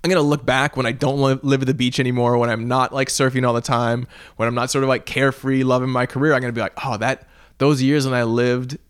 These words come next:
by the beach in Santa Monica, like, those were the best days of my life."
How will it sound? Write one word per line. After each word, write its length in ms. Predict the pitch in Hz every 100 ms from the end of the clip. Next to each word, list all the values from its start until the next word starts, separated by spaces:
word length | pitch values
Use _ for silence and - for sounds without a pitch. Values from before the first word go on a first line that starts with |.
| _
by 140 | - 117
the 80 | 104
beach 360 | 117 147 -
in 60 | 131
Santa 220 | 143 131
Monica, 340 | 131 143 147
like, 420 | 147 123 107 110 - - _ _
those 300 | 117 135 135
were 80 | 135
the 140 | 117
best 360 | 107 110 113 -
days 220 | 110 107
of 60 |
my 100 | 90
life." 500 | 82 98 98 73 -